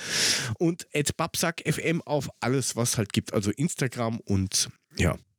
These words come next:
Das war jetzt der einzige Podcast auf dieser Erde, der existent ist, der einzig beste, wahre.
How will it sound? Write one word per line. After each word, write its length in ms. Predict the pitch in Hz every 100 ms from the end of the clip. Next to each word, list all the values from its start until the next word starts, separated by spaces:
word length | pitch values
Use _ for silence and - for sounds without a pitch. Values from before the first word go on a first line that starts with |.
| -
Das 200 | 117 -
war 120 | 139
jetzt 240 | 143 - - _ -
der 80 |
einzige 500 | 156 233 233 214 202 180 _ - - - - - _ _
Podcast 540 | - 185 - 160 151
auf 100 | -
dieser 280 | - 127 123
Erde, 240 | 87 131 123
der 120 | 123
existent 540 | - 120 - 120 151
ist, 200 | - -
der 80 | 85
einzig 360 | 90 143 - -
beste, 400 | 135 - - 110
wahre. 480 | 73 127 135 127